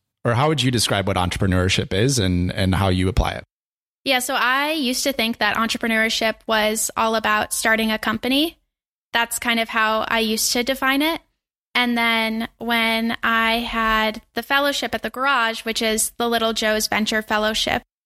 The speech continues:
Speaker 2: um, basically all about supporting entrepreneurship at an undergraduate level, there were five of us selected our sophomore year. And then our junior year, we took a trip to L A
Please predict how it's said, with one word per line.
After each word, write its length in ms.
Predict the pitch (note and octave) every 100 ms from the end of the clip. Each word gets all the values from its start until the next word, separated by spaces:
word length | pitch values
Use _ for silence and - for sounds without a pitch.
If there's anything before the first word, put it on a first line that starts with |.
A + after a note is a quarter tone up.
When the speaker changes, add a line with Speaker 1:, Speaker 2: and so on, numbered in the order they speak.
| _ _ -
Speaker 2:
um, 460 | A3 G3+ A#3+ A#3 - -
basically 480 | B3 B3 A#3+ A3+ -
all 180 | G#3+
about 300 | A3 G#3+ G#3
supporting 640 | - A#3+ - A3 G#3+ G#3+ G#3+
entrepreneurship 800 | A3+ A3+ - B3 D#4+ D4+ B3+ A#3 -
at 180 | A3+
an 100 | A3
undergraduate 680 | A3 A3+ A3 G#3 G3+ G#3+ -
level, 500 | A3 G#3+ F#3+ F#3 A#3+ - _ _ _ -
there 220 | A#3 A3+
were 500 | A3+ A3 A3 A3 A3+ - -
five 300 | B3 A3+ C4
of 120 | A3+
us 240 | G3 C4
selected 480 | - A#3 G#3 - A3+
our 100 | A3+
sophomore 380 | A3+ A3 - A#3+
year. 420 | A3+ G#3 G#3+ - A3+
And 180 | A#3
then 300 | A3+ A3 A3
our 220 | A3 A3+ A#3
junior 320 | C#4+ E4+ D#4+
year, 280 | A#3 A3 A3
we 100 | A3
took 220 | A#3+ A3+
a 60 |
trip 300 | A3+ A#3 A3
to 200 | - A#3
L 160 | A3 A3
A 460 | B3+ A3+ G#3+ A3